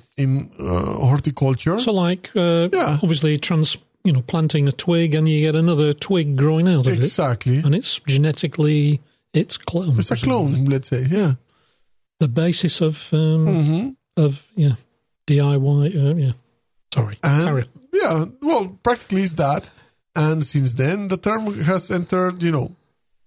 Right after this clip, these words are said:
Speaker 1: uh,
Speaker 2: Common language.
Speaker 1: that common language.
Speaker 2: Mm.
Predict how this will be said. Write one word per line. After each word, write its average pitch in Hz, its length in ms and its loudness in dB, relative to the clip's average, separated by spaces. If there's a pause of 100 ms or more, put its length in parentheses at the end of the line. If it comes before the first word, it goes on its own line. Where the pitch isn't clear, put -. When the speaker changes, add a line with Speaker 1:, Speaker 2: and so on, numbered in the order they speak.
(120)
Speaker 1:
uh, 82 600 0 (340)
Speaker 2:
Common 156 240 0
language. 117 200 0 (180)
Speaker 1:
that 107 80 -6
common 180 320 0
language. 143 520 0
Speaker 2:
Mm. 131 220 2